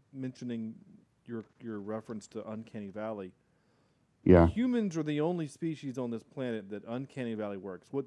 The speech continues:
Speaker 1: if you don't know what Uncanny Valley means, basically what it means is that we have a fear, right? It weirds us out
Speaker 2: Yep.
Speaker 1: when we see things that are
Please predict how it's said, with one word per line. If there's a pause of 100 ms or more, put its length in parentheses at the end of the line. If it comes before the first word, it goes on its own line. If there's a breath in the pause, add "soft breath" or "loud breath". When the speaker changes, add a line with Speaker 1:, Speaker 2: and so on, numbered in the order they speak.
(120)
Speaker 1:
if
you
don't
know
what
Uncanny
Valley
means,
basically
what
it
means
is
that (460)
we
have
a
fear, (1000)
right?
It
weirds
us
out
Speaker 2:
Yep.
Speaker 1:
when
we
see
things
that
are